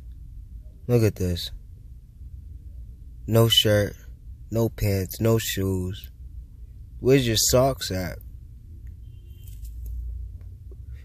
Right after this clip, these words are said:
For crying out loud. What's the objective in this game?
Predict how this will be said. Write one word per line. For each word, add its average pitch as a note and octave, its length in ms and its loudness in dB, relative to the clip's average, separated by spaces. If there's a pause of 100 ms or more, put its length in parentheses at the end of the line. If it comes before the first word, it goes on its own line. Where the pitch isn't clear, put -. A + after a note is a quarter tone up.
(1600)
For G#2 120 -2
crying A#2 440 8
out G#2 220 4
loud. F#2 400 -2 (1500)
What's A#2 440 6
the G2+ 280 6
objective G2+ 840 2
in G2 240 4
this G2 260 2
game? F#2 600 2